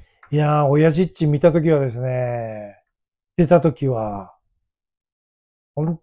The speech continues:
当にもうなんかもう、たったこんなですね、もうドット絵のですね、こんな世界の話なんですけど、いやー、なんかめっちゃ嬉しかったですよ、親父っち。「やった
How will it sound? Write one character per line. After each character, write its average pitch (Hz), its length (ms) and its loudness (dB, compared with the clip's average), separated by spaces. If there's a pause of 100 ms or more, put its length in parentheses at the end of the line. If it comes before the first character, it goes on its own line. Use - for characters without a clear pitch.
(120)
当 175 100 -2
に 170 80 0
も 156 100 0
う - 20 0
な 147 120 -2
ん - 20 -6
か 127 120 -6
も 110 540 -6
う、 - 40 -20 (220)
た - 120 -6
っ - 160 -12
た 180 80 2
こ 180 180 -2
ん 214 120 2
な 214 80 2
で 202 100 2
す 147 100 -4
ね、 143 60 -2
も 135 180 -2
う - 60 -6
ド 160 140 2
ッ 170 60 -10 (180)
ト 190 180 2
絵 196 100 4
の 190 180 2
で 175 120 2
す 131 140 -12
ね、 123 120 -10
こ 165 200 -4
ん 185 200 0
な 180 300 0 (380)
世 185 120 -2
界 175 220 2
の 139 100 -2
話 143 380 -4
な 151 120 0
ん 139 60 -4
で 117 100 -8
す 98 100 -18
け 127 120 -12
ど、 127 300 -4 (440)
い 170 40 -4
や 185 280 4
ー、 185 60 0
な 175 80 0
ん 170 40 0
か 151 60 -2
め 143 140 0
っ - 80 -12 (140)
ち - 60 -8
ゃ 185 40 6
嬉 185 160 6
し 156 60 -6
か 180 80 2
っ 170 100 -4
た - 80 -14
で 110 60 -12
す - 160 -14
よ、 113 120 -6
親 131 240 -2
父 131 100 -4
っ - 20 -14
ち。 - 240 -20
「や - 60 -2
っ - 40 -20
た - 100 -8